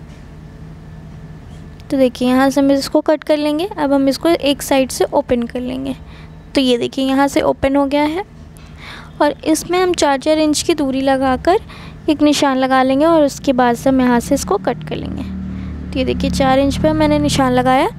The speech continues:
Same ऐसे ही आप टी-शर्ट के साथ भी कर सकते हैं। यहाँ पे ऐसे चार inch का निशान लगाकर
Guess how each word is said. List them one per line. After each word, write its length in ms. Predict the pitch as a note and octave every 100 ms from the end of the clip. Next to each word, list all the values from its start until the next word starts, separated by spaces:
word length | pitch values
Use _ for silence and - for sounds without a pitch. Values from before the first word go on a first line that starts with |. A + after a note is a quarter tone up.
| - - - - -
Same 280 | - F4+
ऐसे 180 | F4 E4+
ही 80 | E4+
आप 140 | F4 -
टी-शर्ट 300 | D4 D4 C#4
के 140 | D4+
साथ 200 | D4+ D4
भी 140 | C4
कर 180 | D4 D4
सकते 340 | C4+ D4 - D#4
हैं। 200 | E4+ A#4+
यहाँ 180 | D#4+ C#4
पे 120 | C#4+
ऐसे 240 | C4+ D4 C#4
चार 280 | C#4 C4
inch 200 | C4+ C4
का 80 | -
निशान 360 | C#4+ C4+ C#4+ C4+
लगाकर 500 | C4 C4 B3+ B3+